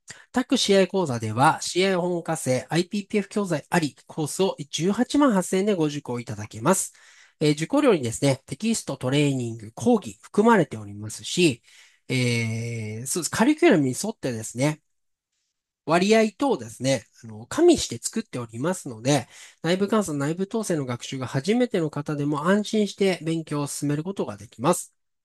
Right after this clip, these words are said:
受講料の中には、自習室や質問メールの使用料も含まれておりますので、コストパフォーマンスと、パフォーマンスとしてもですね、ご好評をいただいております。二つ目、豊富な問題数約千六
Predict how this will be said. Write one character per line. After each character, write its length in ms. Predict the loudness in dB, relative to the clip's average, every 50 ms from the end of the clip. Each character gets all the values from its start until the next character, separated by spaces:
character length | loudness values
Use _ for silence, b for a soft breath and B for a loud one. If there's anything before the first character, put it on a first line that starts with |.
| _ _ b b b b b b b b b
受 120 | -6 -4 2
講 160 | 2 4 6
料 120 | 6 6
の 120 | 6 4 2
中 280 | 0 -2 -4 -6 -8
に 140 | -8 -8 -6
は、 360 | 0 2 2 2 2 -2 -6 _ _ _ -8
自 120 | -4 -2
習 140 | 0 0 0
室 220 | 0 0 -4 -4
や 80 | -4 -2
質 200 | -2 -4 -4 -2
問 200 | 0 0 2 4
メ 140 | 4 6 6
ー 20 |
ル 80 | 6 6
の 180 | 4 2 0
使 180 | -4 -4 0 0
用 80 | 2 2
料 80 | 2 0
も 100 | -2 -6
含 260 | -10 -10 -4 0 2
ま 80 | 2
れ 80 | 2 2
て 80 | -2 -6
お 60 | -10
り 80 | -8 -6
ま 160 | -4 -4 -4
す 140 | -4 -6 -8
の 120 | -10 -4
で、 280 | 0 2 2 2 0 b b b b b _
コ 140 | -6 -4
ス 120 | -4 -4 -2
ト 120 | -4 -4
パ 200 | -2 _ -6 -6
フ 200 | -2 0 0 2
ォ 20 | 2
ー 60 | 2
マ 120 | 2 2
ン 60 | 0
ス 140 | 0 -4 -6
と、 300 | -6 -6 -6 -6 -8 _ _ _ _ -20 -20 _ _ _ _ _ _ _ _ _
パ 80 | -8
フ 160 | -8 -2 0 0 2
ォ 20 | 4
ー 20 |
マ 120 | 4 4 2
ン 40 | 0
ス 100 | -2 -4
と 100 | -6 -6
し 100 | -4 -2
て 80 | -2
も 120 | 0 0 0
で 80 | 0
す 80 | 2 2
ね、 200 | 2 2 2 _ _ _
ご 120 | -8 -8
好 300 | -8 _ -4 -4 -2 -2
評 240 | -2 -4 -4 0 2
を 80 | 2 2
い 60 | 2
た 140 | 0 -4 -4
だ 140 | -4 -6 -8
い 60 | -10
て 180 | -6 _ 0 0
お 140 | 0 -2 -8
り 100 | -18 _ _ _
ま 220 | -2 0 0 0
す。 240 | 0 -4 -10 -14 _ _ _ _ _ _ _ _ _ _ b b b b b b b b b b b b b _
二 200 | -10 -8 -4 0
つ 80 | 2
目、 80 | 2 0
豊 240 | 0 2 2 2 4
富 100 | 4 4
な 80 | 4 6
問 140 | 6 4 4
題 100 | 2 0
数 120 | 2 2
約 240 | 0 0 0 -2 -6
千 360 | -2 0 0 0 0 0 -2
六 180 | -4 -6 -6